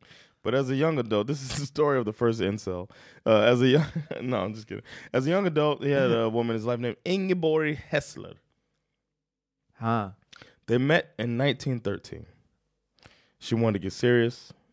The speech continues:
Speaker 1: especially back then. You wanna get, meet a guy, get married. You see this genius dude whose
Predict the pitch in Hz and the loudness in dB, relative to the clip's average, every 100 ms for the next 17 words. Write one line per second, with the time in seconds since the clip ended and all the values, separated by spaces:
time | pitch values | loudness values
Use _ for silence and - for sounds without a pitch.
0 | _ - - 143 104 95 85 113 113 101 | _ -10 0 0 2 -2 -2 0 0 -2
1 | 101 - - 104 101 87 98 - 107 98 | -8 -18 -10 -6 -6 -4 -4 -2 0 0
2 | 95 98 95 95 98 101 98 - - - | 2 0 0 -2 -2 -2 -4 -8 -18 -20
3 | - 113 101 - 117 110 104 - 110 107 | -10 -6 -6 -4 -2 -2 -2 -2 0 2
4 | 104 95 | 0 -6